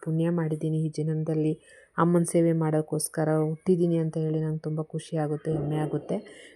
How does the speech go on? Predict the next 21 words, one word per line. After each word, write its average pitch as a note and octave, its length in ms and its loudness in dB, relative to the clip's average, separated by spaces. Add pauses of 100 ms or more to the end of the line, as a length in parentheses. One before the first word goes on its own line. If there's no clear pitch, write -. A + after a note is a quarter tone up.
ನೋಡಿದ್ದೀನಿ G3 380 8
ನಾನು F3 320 2
ದೇವ್ರಿಗೆ F3+ 300 6
ಕೊಟ್ಟೋ E3+ 240 0
ಸೀರೆ E3 300 -2
ನಾನು D#3+ 200 -2
ಯಾವ್ದೂ D3+ 280 -4
ಉಟ್-, - 340 -10 (100)
ಉಟ್ಕೊಳ್ಳೋದಿಲ್ಲ. D#3 600 2 (540)
ಮತ್ತೆ F3+ 240 4
ನಾನು F3+ 340 4
ಯಾರಿಗೂ D#3 340 2
ಕೊಡೋದು D#3 460 0
ಇಲ್ಲ. D3+ 200 0 (480)
ಅಮ್ಮನಿಗೆ F3+ 480 4
ನಾನು F3+ 260 2
ಹಬ್ಬ D3+ 220 0
ಹರಿದಿನಗಳಲ್ಲಿ D#3 720 0
ಅಮ್ಮನಿಗೆ D#3 440 -2
ಯೂಸ್ D3+ 220 -2
ಮಾಡ್ತೀನಿ. D3+ 400 -4